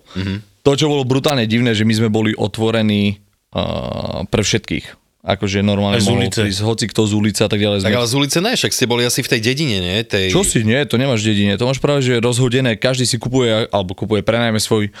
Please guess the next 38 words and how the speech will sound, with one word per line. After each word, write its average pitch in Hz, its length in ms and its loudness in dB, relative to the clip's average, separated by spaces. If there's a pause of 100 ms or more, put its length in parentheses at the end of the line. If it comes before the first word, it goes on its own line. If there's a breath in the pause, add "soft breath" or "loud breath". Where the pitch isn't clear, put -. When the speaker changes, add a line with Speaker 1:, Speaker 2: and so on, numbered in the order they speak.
(420 loud breath)
Speaker 2:
svoj - 280 2
priestor, 156 520 2
kde 120 160 0
si 120 100 0
spraví 113 640 0
svoj 113 440 0 (300)
olympijský 113 580 2
dom. 107 300 2 (160)
To - 120 -4
sa - 120 0
na, 101 280 2
to 98 100 -8
sa 107 140 0
rieši 113 380 0
väčšinou, 104 520 0
aspoň - 320 -4
z - 160 -8
toho, 101 120 4
čo 98 120 -6
som 98 140 -2
to 92 100 -4
ja 92 140 0
pochopil, 104 420 -2
nechcem 101 300 0
teraz 98 360 -2 (320 loud breath)
hovoriť, 104 340 0
že 101 100 0
to 113 100 0
úplne 113 280 0
takto 117 340 -2
to 113 140 0
je, 98 260 0
ale 104 360 0 (360 loud breath)
nájde 131 300 2
si 127 140 0
nejakého 117 540 2
lokálneho 113 600 0
človeka 110 640 0